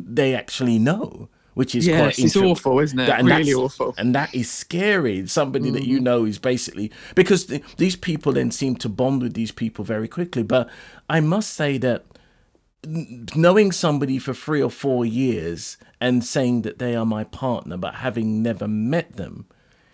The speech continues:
Speaker 1: even with the hopes of consummating the relationship of some sort, I do find that very strange.
Speaker 2: Yeah, yeah, it is very strange, isn't it? But, um,
Speaker 1: I know, different strokes for different folks, so,
Speaker 2: it,
Speaker 1: you know, um,
Speaker 2: yeah, it's, it, it's, it's, it,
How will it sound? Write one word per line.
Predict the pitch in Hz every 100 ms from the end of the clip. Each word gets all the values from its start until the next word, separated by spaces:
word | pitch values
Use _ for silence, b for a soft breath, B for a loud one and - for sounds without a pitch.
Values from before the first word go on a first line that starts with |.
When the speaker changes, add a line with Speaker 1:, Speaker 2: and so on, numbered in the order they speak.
| b
Speaker 1:
even | 143 151 135
with | 131
the | 113
hopes | 117 127 -
of | 104
consummating | - 147 143 117 104 - 104
the |
relationship | 95 104 101 - 90 98
of | -
some | 110 95
sort, | - 226 64 B B B B
I | 143
do | 139 220
find | - 160 147
that | 135 -
very | 110 107
strange. | - - 117 95 92 92 - _ _ -
Speaker 2:
Yeah, | 151 143 131 131 - _ -
yeah, | 135 117 120
it | -
is | 123 127
very | - 113 110
strange, | - 117 113 113
isn't | 110 107
it? | 95 -
But, | 110 - B B B B B -
um, | 139 131 120 113 - -
Speaker 1:
I | 277
know, | 143
different | 127 185 214 220
strokes | 139 214 -
for | 139
different | 156 143 131
folks, | 147 147 -
so, | 139
Speaker 2:
it, | 147
Speaker 1:
you | 104 156
know, | 214 254 -
um, | 107
Speaker 2:
yeah, | 185 185 190 180 -
it's, | 170 - -
it, | 165 -
it's, | 165 - -
it's, | 170 - - -
it, | -